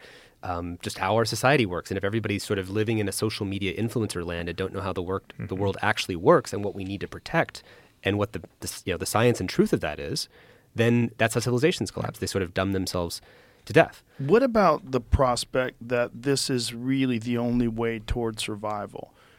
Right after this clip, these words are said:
Speaker 3: That if human beings continue to make greater weapons and have more incentive to steal resources and to start wars,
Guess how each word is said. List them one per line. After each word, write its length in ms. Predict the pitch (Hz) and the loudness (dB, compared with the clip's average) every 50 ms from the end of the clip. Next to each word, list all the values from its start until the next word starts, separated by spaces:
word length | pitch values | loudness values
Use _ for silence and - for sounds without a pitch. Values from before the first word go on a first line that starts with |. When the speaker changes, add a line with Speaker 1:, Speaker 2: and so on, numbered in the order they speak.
| _ _ - | _ _ -2
Speaker 3:
That 160 | 127 123 117 | 0 0 0
if 80 | 110 | 0
human 380 | - - 156 156 156 147 139 131 | 0 2 4 4 4 4 2 2
beings 420 | 127 131 127 123 120 120 120 113 | 2 2 0 2 0 -2 -4 -4
continue 500 | - - 127 117 - - 143 135 135 127 | -4 -4 -6 -4 0 2 4 4 4 4
to 100 | 123 127 | 4 2
make 240 | 123 120 120 120 113 - | 2 2 0 0 -2 -4
greater 340 | 113 123 127 139 135 139 | 0 2 2 4 4 4
weapons 800 | 139 127 123 120 120 120 - 120 120 117 117 117 117 117 110 117 | 4 4 4 4 4 4 2 0 0 0 0 0 0 -2 -2 -2
and 140 | 120 117 117 113 | -4 -4 -2 -2
have 240 | 120 117 107 123 | -4 -4 -2 0
more 260 | 131 131 131 131 135 135 | 2 4 4 4 4 2
incentive 600 | 127 - - - 131 120 113 - 131 123 120 110 | 2 0 0 -2 -2 -2 -2 -2 -2 -2 -2 -2
to 80 | - 107 | -4 -6
steal 300 | - - 127 127 135 135 | -4 0 2 4 4 4
resources 840 | 131 123 120 117 - - 131 123 123 120 - - 127 127 123 117 120 | 4 2 2 0 0 0 2 2 2 0 0 0 0 0 0 0 0
and 100 | 120 120 | -2 -2
to 60 | 120 | -2
start 380 | 117 - - 131 127 139 139 - | -2 -2 2 2 2 2 2 2
wars, 380 | 127 123 123 123 123 123 123 | 0 2 4 4 4 4 2